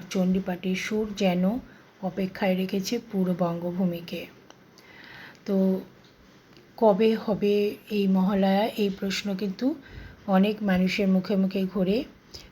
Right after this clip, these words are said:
রেডিওতে ভোরের অমাবস্যা স্তোত্র আর বীরেন্দ্র কৃষ্ণ ভদ্রের কণ্ঠের প্রতিধ্বনি মানেই মহালয়ার সকাল।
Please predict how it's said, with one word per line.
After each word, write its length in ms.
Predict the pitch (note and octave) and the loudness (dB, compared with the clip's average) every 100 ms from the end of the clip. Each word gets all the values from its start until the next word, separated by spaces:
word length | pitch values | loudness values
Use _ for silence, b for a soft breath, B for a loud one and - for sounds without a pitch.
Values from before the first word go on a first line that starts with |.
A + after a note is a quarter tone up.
| - | 0
রেডিওতে 580 | A#3 B3 C4+ C#4 C#4 C4 | 2 4 6 4 4 0
ভোরের 460 | - G3 G#3+ A3+ A3 | 0 0 2 0 0
অমাবস্যা 680 | G#3+ G3 G3 G3+ - G#3 G3 | 0 2 2 0 -2 -2 -2
স্তোত্র 800 | G3 - F#3+ F#3 - G3 G#3 A3+ - | -4 -6 -6 -6 -8 -2 -2 -2 -4
আর 220 | G3+ F3+ | -2 -2
বীরেন্দ্র 500 | F3+ G3 F#3+ F#3+ G3+ F#3+ | 0 2 2 2 -2 -4
কৃষ্ণ 340 | G3+ - G3 | -4 -2 -2
ভদ্রের 560 | F#3 F#3+ E3+ - G3+ G3+ | 0 -2 -4 -6 -6 -6
কণ্ঠের 600 | - F3 F3 - G3+ F3 - B B B B - | -4 -4 -6 -4 -2 -2 -6 B B B B -4
প্রতিধ্বনি 720 | G3 F#3+ G3 - - G3 F#3+ | -2 0 -2 -4 -2 2 4
মানেই 440 | F#3+ E3+ F3 G3+ B3+ | 2 2 0 0 0
মহালয়ার 580 | G3 F3 F#3 F3 F3 | 0 0 0 0 -2
সকাল। 600 | F3+ - F3 - F3 F3+ | -4 -6 -8 -10 -12 -12